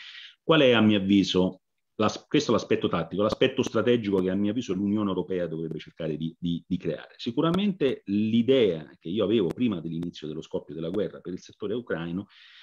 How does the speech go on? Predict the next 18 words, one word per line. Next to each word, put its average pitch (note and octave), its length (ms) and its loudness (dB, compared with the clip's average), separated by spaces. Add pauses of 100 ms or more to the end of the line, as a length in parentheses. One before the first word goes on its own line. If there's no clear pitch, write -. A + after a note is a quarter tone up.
(140)
era C#3 180 4
quella B2+ 160 6
di G2+ 80 2
creare G2 340 0
una F2+ 160 -4
forte, - 580 0
eh, D#2+ 720 -8
confederazione F#2+ 880 2
ucraina, E2 500 -4
cioè F#2 160 -4
proprio G2 240 2
il - 80 -6
cambiamento G#2+ 800 0 (220)
dello, F2+ 420 -6
del, E2+ 640 -4
dell'impianto, F2+ 920 0
eh, D#2 640 -8
governativo F2+ 720 -2